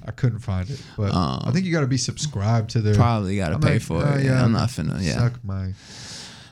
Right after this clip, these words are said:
Speaker 2: But, um, yeah, man. So I feel like, uh, yeah, that's looking up. I don't, I don't believe any of the Matt Khalil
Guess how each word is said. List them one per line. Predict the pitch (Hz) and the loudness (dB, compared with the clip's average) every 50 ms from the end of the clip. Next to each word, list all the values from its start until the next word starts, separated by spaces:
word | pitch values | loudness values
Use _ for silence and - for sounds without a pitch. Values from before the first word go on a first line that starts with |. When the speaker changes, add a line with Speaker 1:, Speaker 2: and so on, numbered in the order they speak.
| - - | 2 4
Speaker 2:
But, | 147 135 135 151 156 160 160 160 | 6 6 6 6 4 4 2 2
um, | 160 160 160 160 156 147 139 | 2 2 2 2 2 2 2
yeah, | 143 170 196 202 185 | 2 2 2 2 2
man. | 170 170 165 165 160 147 | 2 2 2 4 2 2
So | - 156 139 | 2 2 2
I | 143 156 | 0 -2
feel | 143 - 165 160 156 | -2 0 0 2 2
like, | 151 147 143 139 127 131 | 2 2 2 0 0 0
uh, | 135 131 127 123 120 120 | 0 2 2 2 2 2
yeah, | 127 120 110 117 117 - - - - - - _ _ | 2 2 0 -2 -4 -6 -12 -16 -18 -18 -18 _ _
that's | - 113 127 139 143 - 147 | 2 4 4 4 2 2 2
looking | 147 135 123 120 117 113 | 0 2 2 2 4 4
up. | 117 117 113 - | 4 2 2 0
I | 110 120 | 0 0
don't, | 120 120 120 123 - - | 2 0 0 -2 -2 0
I | - 120 | 2 4
don't | 120 120 117 | 4 4 4
believe | 110 113 113 117 113 113 | 4 4 4 6 6 6
any | 113 113 110 113 | 6 6 6 4
of | 104 | 4
the | 101 95 | 4 4
Matt | 104 113 110 101 87 - | 4 4 4 2 0 0
Khalil | - - 120 113 113 113 110 110 110 107 110 | 2 4 4 6 6 6 4 4 2 2 0